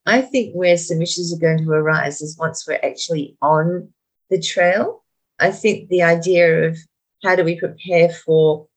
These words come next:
meals is going to be an issue, because unlike in Australia, in Portugal and Spain, my understanding is that a lot of the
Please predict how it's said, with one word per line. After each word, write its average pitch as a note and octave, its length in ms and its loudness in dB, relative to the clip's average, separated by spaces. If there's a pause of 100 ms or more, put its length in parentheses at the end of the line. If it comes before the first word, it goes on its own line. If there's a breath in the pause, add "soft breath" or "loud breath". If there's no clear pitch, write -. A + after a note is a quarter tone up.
(220)
meals F3+ 640 -4
is A3+ 180 -2
going G#3+ 220 2
to G#3 80 -8
be G3+ 380 0
an F#3+ 120 -2
issue, A3 320 0
because G3 600 -2 (360)
unlike F#3 420 0
in F3 100 -4
Australia, G3+ 840 0
in E3+ 440 -2
Portugal F3 380 -2
and E3 120 -2
Spain, E3 720 -2 (380)
my F#3 140 0
understanding E3 800 0
is D#3 160 -2
that E3 120 -4
a D#3+ 60 0
lot D#3+ 220 0
of D#3+ 220 0
the D#3 340 0